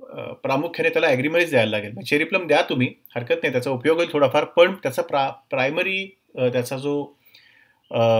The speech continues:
त्याचं कारण आहे ॲग्रीमनी देण्याचं, त्याचं कारण तो दुःख विसरण्यासाठी दारू पितोय,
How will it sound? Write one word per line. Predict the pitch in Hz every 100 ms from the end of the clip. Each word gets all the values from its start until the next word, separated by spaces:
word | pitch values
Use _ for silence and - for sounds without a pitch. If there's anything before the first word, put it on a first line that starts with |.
| 110 110 - _ -
त्याचं | 120 143
कारण | 123 143 165
आहे | 131 127 127
ॲग्रीमनी | 117 127 131 120
देण्याचं, | 117 117 165
त्याचं | 143 170
कारण | 170 196 196
तो | 226 -
दुःख | 180 - 240
विसरण्यासाठी | 214 208 202 190 202
दारू | 170 123
पितोय, | 110 -